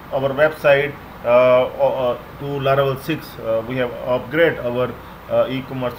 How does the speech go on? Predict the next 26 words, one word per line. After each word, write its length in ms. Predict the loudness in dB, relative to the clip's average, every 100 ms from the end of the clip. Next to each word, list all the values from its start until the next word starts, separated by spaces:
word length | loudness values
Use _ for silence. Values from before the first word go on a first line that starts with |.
| -4
website 420 | -4 0 -2 -2 -8
from, 320 | -6 -6 -8 -12 -18 -8
uh, 180 | 0 2
Laravel 380 | 4 2 0 -6
five 220 | -2 -2
point 240 | 0 -6 -2
eight 220 | 0 0 -2 -16 -20 -12
to, 60 | -8 -8 -10 -12 -4
uh, 220 | 2 4
Laravel 440 | 4 0 0 -4
six, 300 | -4 -4 -6 -16 -20 -20 -4
and 200 | -2 -2
we 140 | -4 -2
have 260 | -2 -2
also 520 | 0 2 0 -2 -2
studied 320 | -2 -4 -4 -2
about 320 | -2 -2 -4
the 240 | -6 -6 -8 -8
new 120 | -8
feature. 300 | -8 -8 -8
We 120 | -8 -6
have 160 | -6
taken 260 | -8 -8 -8
the 160 | -8 -8
brief 340 | -8 -8 -8 -8
overview 480 | -8 -8 -6 -6